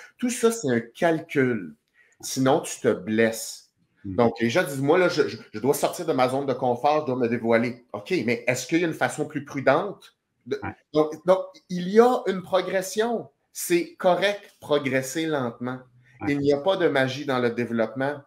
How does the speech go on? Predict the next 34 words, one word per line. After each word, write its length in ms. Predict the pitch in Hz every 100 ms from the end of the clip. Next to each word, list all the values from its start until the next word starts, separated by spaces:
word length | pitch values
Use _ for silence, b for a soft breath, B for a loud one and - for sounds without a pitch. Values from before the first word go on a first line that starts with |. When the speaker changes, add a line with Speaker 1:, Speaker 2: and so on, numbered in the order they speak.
| -
Speaker 1:
Ça, 400 | - - - 117
ça 200 | - 139
se 80 | -
peut 160 | 143
pas 120 | 165
ni 120 | 165 165
dans 140 | 160
le 60 | 156
sport, 440 | - 170 180 165
ni 140 | 143 147
dans 180 | 139
les 260 | 135 131 120
autres 260 | 151 165 151
habiletés, 580 | 139 139 135 139 156 143
ni 160 | 160
quand 140 | 175 151
tu 120 | -
te 80 | 127
dévoiles, 580 | 117 135 123 123 139 143
puis 120 | -
tu 80 | -
fais 100 | 113
des 120 | 104
Facebook 500 | 123 120 117 113 -
Live, 160 | 135 139
tu 80 | -
fais 80 |
des 100 | 110
conférences, 460 | 107 117 117 127 139 B B B B
tu, 160 | -
tu 160 | - -
t'exposes. 1120 | 127 - - - 160 190 202 120 101 95 90 _ _ _
Speaker 3:
Hmm. 140 | 110
Speaker 1:
Tu 60 | 107